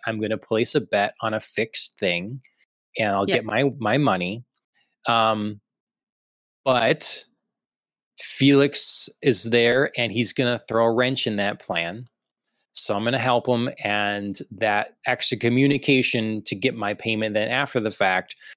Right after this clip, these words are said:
Speaker 1: will just help me further along communication with this group I'm
Speaker 2: Right.
Speaker 1: trying to get in deeper with.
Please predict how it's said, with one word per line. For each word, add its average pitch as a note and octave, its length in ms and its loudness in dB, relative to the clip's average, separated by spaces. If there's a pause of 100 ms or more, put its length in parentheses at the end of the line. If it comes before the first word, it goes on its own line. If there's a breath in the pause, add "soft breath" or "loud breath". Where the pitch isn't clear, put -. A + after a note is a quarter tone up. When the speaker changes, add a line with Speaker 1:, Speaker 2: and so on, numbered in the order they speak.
(220)
Speaker 1:
will G#2+ 100 0
just C3 240 4
help A#2+ 200 2
me A2 200 0
further C3+ 640 4
along B2 340 2
communication G#2+ 880 -2
with G2 120 -8
this G#2 200 -2
group F#2+ 260 -6
I'm F#2 140 -4
Speaker 2:
Right. - 20 -4
Speaker 1:
trying F#2+ 320 -4
to F#2+ 60 -4
get F2+ 160 -2
in F2+ 200 -6
deeper F2 340 -4
with. - 440 -12